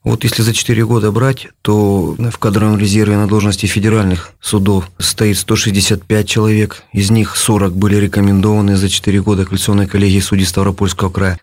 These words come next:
двадцать шесть уже назначены указом президента Российской Федерации и работают. Что касается две тысячи семнадцатого года, из кадрового резерва было рекомендовано семнадцать кандидатов, назначено и работает восемь.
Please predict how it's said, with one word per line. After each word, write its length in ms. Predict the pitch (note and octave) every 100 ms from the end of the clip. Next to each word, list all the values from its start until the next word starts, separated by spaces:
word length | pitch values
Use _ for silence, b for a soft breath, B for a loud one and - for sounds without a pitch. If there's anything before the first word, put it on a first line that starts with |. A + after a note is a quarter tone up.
| -
двадцать 340 | G2+ G#2+ G2+
шесть 320 | - A2+ A2+
уже 180 | F#2+ F#2+
назначены 640 | G2 F#2+ G#2+ A2 G#2 G2+ F2
указом 380 | - G#2 G2+ F#2+
президента 480 | G2+ F#2+ G2 F2+
Российской 380 | F#2+ F2+ F2+ -
Федерации 420 | - F#2+ G2+ F#2+
и 40 | F#2+
работают. 680 | G2+ F#2 F#2 F2 - F2 -
Что 220 | B - A2+
касается 460 | A#2 - A#2 -
две 120 | G#2
тысячи 360 | A2+ - A2 -
семнадцатого 800 | G#2 A#2 A#2 A#2+ G#2 - G2+ G2+
года, 260 | G2+ F#2+
из 100 | G2
кадрового 380 | - G#2+ G#2 G#2
резерва 420 | G#2 G2 G#2 G2
было 180 | F#2+ G2+
рекомендовано 640 | G2 F#2 G2 G2+ G2+ G2+ F#2+
семнадцать 600 | - G2+ G2 G2 F#2+ F2+
кандидатов, 680 | G2 F#2+ G2 G2 F#2+ - B B B B
назначено 480 | G2+ G2+ A2 A2+ G2
и 60 | F#2+
работает 500 | F#2+ G2 - F#2+ F#2
восемь. 420 | F2+ F2 -